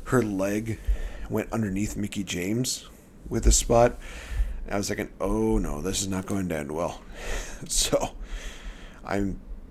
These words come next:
glad to hear so far reports have not said anything about that. So, Chelsea's still healthy. That's good. Definitely one of the best matches on the card.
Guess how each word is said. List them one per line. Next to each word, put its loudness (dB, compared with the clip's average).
glad 8
to 2
hear 6
so 6
far 8
reports 6
have 2
not 4
said 6
anything 4
about 2
that. 4
So, 2
Chelsea's 4
still 2
healthy. 0
That's 2
good. -2
Definitely 10
one 10
of 10
the 8
best 4
matches 4
on 4
the 2
card. 4